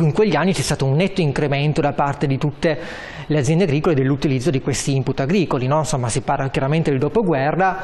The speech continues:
eh, l'uso bellico, insomma, è chiaramente calato ed è aumentato quello, quello agricolo proprio di tutti questi input.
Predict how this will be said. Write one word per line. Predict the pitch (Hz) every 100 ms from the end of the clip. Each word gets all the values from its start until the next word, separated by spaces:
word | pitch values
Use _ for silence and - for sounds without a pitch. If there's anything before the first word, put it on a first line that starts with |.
| - - - -
eh, | 147 123 123 123 147
l'uso | 151 147
bellico, | 147 156 160 139 127 135 127 127 123 123 120
insomma, | - 127 113 107
è |
chiaramente | - 135 139 151 165
calato | 160 226 135 151 185
ed | 180 151
è |
aumentato | 143 180 156 135 156
quello, | 143 131 131 139
quello | 139 143
agricolo | 135 120 127 151 127
proprio | 127 139
di | 127
tutti | 123 156
questi | 151 127 - 131
input. | 131 127 139 -